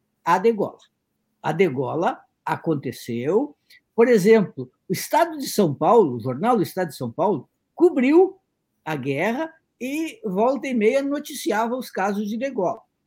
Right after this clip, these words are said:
O Flores da Cunha sempre apresenta a degola da seguinte maneira: "Somos contra, não queremos, é horrível, é uma coisa hedionda", mas até alguns dos nossos,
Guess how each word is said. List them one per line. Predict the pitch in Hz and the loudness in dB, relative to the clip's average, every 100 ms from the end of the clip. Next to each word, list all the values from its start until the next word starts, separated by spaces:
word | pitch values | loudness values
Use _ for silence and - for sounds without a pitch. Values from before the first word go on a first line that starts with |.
| _ | _
O | - | -8
Flores | 247 254 320 339 220 | -8 -4 0 0 0
da | 170 | -4
Cunha | 131 - 226 269 147 110 _ _ _ | -6 -4 0 0 0 -4 _ _ _
sempre | - 247 294 320 240 180 - | -6 -2 -2 -2 -4 -4 -6
apresenta | - 165 180 160 143 226 190 | -6 -2 -2 0 2 2 2
a | |
degola | 160 147 165 226 | 0 0 2 2
da | 220 | 2
seguinte | - 196 233 240 | -2 -2 -4 -2
maneira: | 269 233 143 - _ _ | 2 2 2 -4 _ _
"Somos | - 294 320 - | -10 -8 -8 -8
contra, | - 285 311 302 247 254 | -4 0 0 0 -2 -2
não | 285 294 | -2 0
queremos, | 247 226 294 294 254 214 | 0 0 -2 -2 0 2
é | 202 | 2
horrível, | 247 247 220 302 311 277 220 | 2 2 -2 -2 -2 0 2
é | 220 | 2
uma | 233 226 | 0 -2
coisa | - 277 226 | -4 -2 2
hedionda", | 233 202 202 294 320 269 190 160 - _ _ - | 2 4 2 2 2 2 2 -2 -6 _ _ -10
mas | 294 254 285 339 - - - _ _ _ | 0 2 4 0 -4 -16 -20 _ _ _
até | 170 - 269 | -12 -4 2
alguns | 254 196 202 277 208 | 2 2 0 -2 -2
dos | 175 170 135 | -2 -2 -2
nossos, | 127 123 139 190 220 - 285 | -4 -4 -4 -4 -6 -8 -8